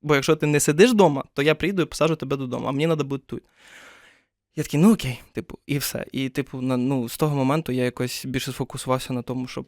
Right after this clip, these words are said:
е, допомагати тут. Типу, там була, м, довга історія з волонтерською допомогою, якою ми досі займаємося. Е, це займаються я, ну, і моя сім'я в цілому. Е, це ми плетемо сітки.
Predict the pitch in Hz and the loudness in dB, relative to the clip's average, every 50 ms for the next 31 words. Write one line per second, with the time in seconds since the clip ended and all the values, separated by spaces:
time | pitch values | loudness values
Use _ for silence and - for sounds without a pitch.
0 | - - - 107 - - 78 - - 62 64 67 - 135 143 127 - 135 131 127 | -12 -12 -8 -8 -6 -6 -8 -8 -10 -10 -10 -10 -10 -10 -8 -4 -2 -2 0 2
1 | 139 135 127 135 120 - 131 123 - - - _ _ - 131 - 139 123 120 120 | 2 2 2 0 0 -2 -4 -6 -6 -8 -16 _ _ -6 -4 -4 -4 -6 -6 -4
2 | - 131 120 123 127 143 143 139 139 127 - - _ - 139 143 139 135 131 120 | -4 -2 -2 0 2 4 6 6 6 4 0 -4 _ -6 -4 -2 -2 -2 -2 -4
3 | 113 113 127 135 160 156 151 143 139 135 - - 147 143 147 135 131 120 120 127 | -6 -6 -2 0 2 2 2 2 0 -2 -2 0 2 2 4 2 2 2 0 0
4 | 135 135 123 120 123 131 - _ _ _ _ _ _ _ _ _ _ _ _ - | 2 2 2 0 -2 -6 -12 _ _ _ _ _ _ _ _ _ _ _ _ -14
5 | - 143 147 139 135 - 143 135 - - 135 131 123 - 135 127 135 175 202 202 | -6 -2 0 2 2 2 2 2 2 2 0 0 0 0 2 4 6 6 8 6
6 | 170 147 - - 135 127 131 131 131 143 143 139 - 117 131 127 131 139 165 196 | 6 4 2 0 -4 -2 -2 0 2 2 2 2 0 -4 -4 -2 2 2 4 4
7 | 208 - - 160 151 - - - - - - - - - - - 139 139 139 139 | 4 2 0 -2 -4 -6 -12 -14 -14 -14 -14 -14 -16 -18 -6 -2 2 2 4 4
8 | 135 131 127 120 120 - - 143 131 123 139 131 131 131 127 127 - 135 127 143 | 4 4 2 2 0 0 0 0 0 0 0 2 2 0 0 -2 -2 0 2 4
9 | 147 139 120 185 185 156 147 165 160 151 143 - - 139 131 160 190 226 - - | 4 4 6 6 6 8 8 6 6 6 4 2 0 2 2 4 2 2 2 -2
10 | - 139 143 147 147 143 135 135 - - - - - - - - - - - 139 | 0 2 2 2 2 0 -2 -4 -8 -12 -14 -14 -12 -14 -14 -16 -6 0 2 4
11 | 139 139 139 139 139 139 135 - - - 156 156 160 160 156 156 151 147 143 143 | 4 4 4 4 4 4 4 2 4 6 6 8 8 8 8 8 8 8 6 6
12 | 120 78 92 98 98 - 143 156 156 - 156 139 - 147 139 - 143 - - - | 6 4 2 0 -2 0 2 2 2 2 2 2 2 2 2 0 -2 0 0 0
13 | 202 208 | 0 0